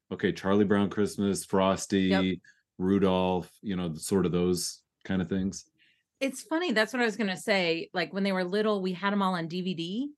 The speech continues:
Speaker 1: Mm,
Speaker 2: and we would put
Speaker 1: right.
Speaker 2: 'em in and,
Speaker 1: They're hard to
Speaker 2: you know,
Speaker 1: find
Speaker 2: whatever.
Speaker 1: streaming.
Speaker 2: Yeah, and now they're not, like, now when you can stream and you can just put anything on, like, they're not ones that I think to put on.
Speaker 1: Yeah.
Speaker 2: Um,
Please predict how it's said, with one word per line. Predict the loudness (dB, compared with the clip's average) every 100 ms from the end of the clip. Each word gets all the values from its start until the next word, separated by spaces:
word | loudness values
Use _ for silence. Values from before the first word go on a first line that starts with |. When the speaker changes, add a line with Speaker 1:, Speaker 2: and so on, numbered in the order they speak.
| _ _ _
Speaker 1:
Mm, | -4 -2
Speaker 2:
and | -2
we |
would | 0 0 0
put | -2
Speaker 1:
right. |
Speaker 2:
'em | 0
in | -2 -2 -2
and, | -2 -2 0
Speaker 1:
They're | 2
hard | 2 4 4
to | 2
Speaker 2:
you | 0
know, | 2
Speaker 1:
find | 2
Speaker 2:
whatever. | 2 2 6
Speaker 1:
streaming. | 6 4 0 -6 -20 -20 _ _ _ _ _ _ -2
Speaker 2:
Yeah, | 4 6 6
and | 6 6
now | 6 6 4 2 -4 _
they're | 0 2
not, | 2 0 0
like, | 0 0
now | 2 2 4
when | 2
you | 0
can | -2 -4
stream | -4 0 2
and | 4
you | 4
can |
just | 2 -2
put | -2 0
anything | 0 0 -2 -2
on, | 0 2 0
like, | -4 -4
they're | 0 2
not | 2 0
ones | -2 -6 -6
that | -6
I | -6
think | -8 -12
to | -14
put | -10 -10
on. | -8 -12 -14 -16 -18 _ _ -10
Speaker 1:
Yeah. | -10 -10 -12 -8
Speaker 2:
Um, | -6 -6 -12